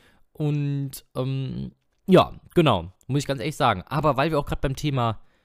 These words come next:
äh, Tr-, Zeitungen austragen waren, ich muss sagen, ich habe mich auch umgeguckt und habe ich noch gar nicht im Podcast erzählt. Ich hatte mal gesagt, dass ich, ähm,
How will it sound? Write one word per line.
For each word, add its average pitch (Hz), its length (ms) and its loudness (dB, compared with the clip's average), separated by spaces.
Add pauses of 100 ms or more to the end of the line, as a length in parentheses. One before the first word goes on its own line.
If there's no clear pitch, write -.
(140)
äh, 92 260 -4
Tr-, - 180 -10
Zeitungen 165 360 0
austragen 90 460 -2
waren, 110 280 -2
ich - 140 -10
muss 147 180 -8
sagen, 156 440 0 (280)
ich - 160 0
habe 160 100 6
mich 160 240 0
auch 190 140 2
umgeguckt 113 960 -4
und 113 420 -6
habe 120 140 0
ich - 40 -8
noch 117 80 -6
gar 113 120 0
nicht 113 80 -6
im 107 80 -6
Podcast 127 320 -6
erzählt. 139 280 -4
Ich - 60 -6
hatte 147 140 -4
mal 131 100 -2
gesagt, 127 240 -6
dass 107 100 -4
ich, 117 120 -10 (260)
ähm, 101 300 -2